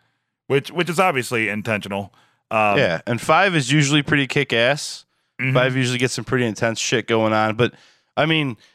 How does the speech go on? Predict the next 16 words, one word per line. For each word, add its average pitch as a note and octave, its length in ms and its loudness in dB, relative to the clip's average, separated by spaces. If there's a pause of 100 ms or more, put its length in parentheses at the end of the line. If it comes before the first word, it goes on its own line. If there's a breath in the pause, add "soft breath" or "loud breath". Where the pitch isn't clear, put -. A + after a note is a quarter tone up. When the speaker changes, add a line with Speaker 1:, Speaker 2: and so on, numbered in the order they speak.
(120 soft breath)
Speaker 2:
it C#3 80 4
was D#3+ 200 4
like, E3 280 2
this D#3+ 220 -4
was F3+ 100 -2
like F3+ 140 2
a, A2 220 0 (120)
a G2+ 60 0
f-, - 320 -6 (260)
fast C3+ 400 0
sandwich. A#2+ 680 0 (460)
Speaker 1:
Mm-hmm. A2 320 -6
Speaker 2:
'Cause A#2+ 140 -2
it C3 60 2
was A2+ 140 0
slow, D3 600 2